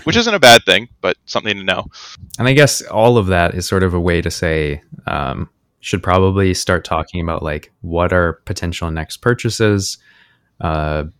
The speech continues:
Speaker 2: where, like, if you're going to grow, where do you go from here? Um, it's important to sort of outline, like, what does the structure of this game look like? Like, if you wanna get more cards, what does that mean? Um, I think <laughs> it can, you don't necessarily,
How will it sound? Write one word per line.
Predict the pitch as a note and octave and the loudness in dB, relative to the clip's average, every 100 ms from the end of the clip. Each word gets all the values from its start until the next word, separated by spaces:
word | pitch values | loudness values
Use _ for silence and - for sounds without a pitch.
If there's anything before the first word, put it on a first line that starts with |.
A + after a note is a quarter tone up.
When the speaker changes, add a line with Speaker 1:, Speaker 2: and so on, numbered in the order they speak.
| - | -14
Speaker 2:
where, | F#2+ F2+ F#2+ G2 - | -6 2 4 4 2
like, | - E2 - | -4 -6 -4
if | B2 - | -4 0
you're | A#2 | 2
going | G#2 G#2 G2 | 4 2 2
to | |
grow, | F2 F2 D#2+ D#2 | 0 0 0 -2
where | D#2+ E2+ | 0 0
do | D#2+ | 0
you | D#2 | -2
go | E2+ D#2 | 0 -2
from | D2 - D2 | -2 -8 -10
here? | D#2 D#2 D2+ D2+ _ _ _ _ _ | -6 -4 -4 -6 _ _ _ _ _
Um, | - C2 C#2 B1+ F2+ _ _ _ _ _ _ _ | -10 -8 -6 -8 -10 _ _ _ _ _ _ _
it's | - E2 | -10 -8
important | D#2 F2 - - | -4 -6 -6 -12
to | |
sort | - E2 | -8 -6
of | D2 | -4
outline, | E2+ G#1+ E2+ D#2+ | -4 -4 -4 -4
like, | D#2 - | -6 -8
what | F#2+ G#2 | -2 0
does | F#2+ | 0
the | E2+ | -4
structure | - D#2+ D#2 - | -6 -4 -4 -4
of | F2+ | -2
this | F2+ - | -4 -4
game | F2 D#2 | -6 -6
look | D#2+ - | -8 -6
like? | G#2+ G2 - | -4 -4 -4
Like, | D#2+ D#2 - _ | -6 -8 -14 _
if | F2+ - | -18 -12
you | E2 | -8
wanna | D#2+ D#2+ | -8 -8
get | E2 F2 | -8 -6
more | E2+ | -6
cards, | E2 F2 F2 F2+ - | -6 -4 -2 -2 -6
what | - | -8
does | D#2 D#2+ | -8 -8
that | D2+ | -8
mean? | D#2+ F#2 G#2+ G#2 G#2 _ _ _ _ _ - | -4 -2 0 0 -2 _ _ _ _ _ -10
Um, | D2 D2 D2 D#2 - | -8 -6 -8 -10 -16
I | E2+ | -12
think | E2 D2 _ D3 _ _ _ | -10 -10 _ -20 _ _ _
<laughs> | F#2+ F#2 _ _ | -12 -12 _ _
it | F#2+ | -6
can, | - F2+ D#2+ - _ _ _ _ _ _ _ | -2 -2 -2 -6 _ _ _ _ _ _ _
you | G#2+ | 4
don't | C3+ A#2+ | 6 6
necessarily, | A#2 - A#2 | 2 2 2